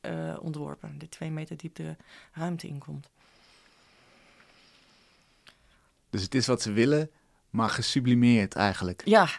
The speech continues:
Speaker 2: Verhevigd.
Speaker 1: Ja, ja. Ja, is, precies. Ja.
Speaker 2: Je hebt het, dat ook gedaan, althans het naar, naar binnen halen van wat er buiten te zien is, in een galerieruimte. Die is helemaal donker gemaakt, leeg gemaakt.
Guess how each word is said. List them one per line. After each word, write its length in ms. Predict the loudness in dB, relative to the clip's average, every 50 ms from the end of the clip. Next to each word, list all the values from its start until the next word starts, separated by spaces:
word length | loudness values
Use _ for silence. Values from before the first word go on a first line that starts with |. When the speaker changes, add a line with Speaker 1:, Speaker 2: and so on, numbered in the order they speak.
| -14
Speaker 2:
Verhevigd. 720 | -10 -4 0 2 4 6 6 4 4 2 -4 -6 -2 0
Speaker 1:
Ja, 220 | 2 2 2 2 -2 -12 -18 _
ja. 220 | -6 -6 -6 -6 -6 _ _ _ _ _ _
Ja, 200 | -12 -8 -6 -6
is, 100 | -6 -6 -10 -12 -16 -20 _ _ -20
precies. 320 | -20 -18 -14 -14 -14 -14 -16 -20 _ _ _ _ _ _ _ _ _ -20 -20 -14
Ja. 140 | -10 -4 0
Speaker 2:
Je 60 | 2
hebt 140 | 2 2 0
het, 160 | -2 -8 -8 -6
dat 240 | 0 0 0 2 2
ook 140 | -2 -4 -2
gedaan, 400 | -2 0 4 6 6 6 6 4
althans 500 | 2 0 0 2 0 0 0 -2 -6 -4 -2
het 300 | 0 0 -2 -2 -4 -12 -6
naar, 240 | -2 2 2 2 2 0 -4
naar 260 | -4 -2 0 0 0 2
binnen 260 | 2 2 4 4 4 4
halen 320 | 4 4 4 4 2 0
van 100 | 0 -2
wat 120 | -2 -2
er 60 | -2 0
buiten 280 | 0 0 0 0 -2
te 120 | -6 -4 0
zien 220 | 2 4 4 4
is, 340 | 4 2 0 0 -2 -8 -14 -16 -20 -20 -20 -20 _ _
in 160 | _ 2 4 4
een 80 | 4
galerieruimte. 800 | 2 2 0 2 2 2 0 0 0 2 2 2 2 2 0 -2
Die 100 | -2 -2
is 80 | -2
helemaal 300 | 0 0 2 2 0 0
donker 260 | 0 0 0 0 0 -2
gemaakt, 360 | -4 -2 -2 0 -2 -2 0
leeg 240 | 0 0 0 0 -2
gemaakt. 400 | -2 -2 0 0 0 -2 -4